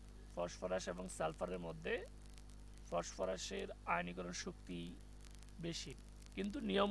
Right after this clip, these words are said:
অনুসারে সালফারের বেশি হওয়ার কথা, কিন্তু ইলেকট্রন বিন্যাসের স্থিতিশীলতার কারণে ফসফরাসের বেশি হবে।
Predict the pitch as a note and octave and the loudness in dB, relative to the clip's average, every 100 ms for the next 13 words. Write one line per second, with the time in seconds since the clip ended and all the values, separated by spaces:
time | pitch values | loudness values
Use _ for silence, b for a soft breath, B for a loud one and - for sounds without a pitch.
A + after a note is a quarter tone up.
0 | G#3 G#3 G#3+ G#3+ G3 F#3 F3 F#3+ F3+ F3+ | 6 4 6 6 6 6 6 6 4 4
1 | F3 E3+ F3+ E3+ D#3 E3 E3 E3 - - | 0 -2 2 2 2 0 0 -6 -8 -12
2 | - - - - - - - - - E3 | -12 -12 -12 -10 -10 -10 -10 -10 -8 -2
3 | F3 F3+ F#3+ G3+ G3 F#3+ F#3+ G3 G3+ G3 | 2 2 0 -2 -2 0 0 0 0 -2
4 | - F3 F#3+ - F#3 F#3 F3+ F3+ F3 F#3 | -4 -4 -4 0 2 2 2 2 2 2
5 | D4 - - F3+ - F3 D#3+ - D3+ D#3 | -2 -6 -4 -4 0 -2 0 -2 -2 -2
6 | - C#3 B2+ | -2 -2 -2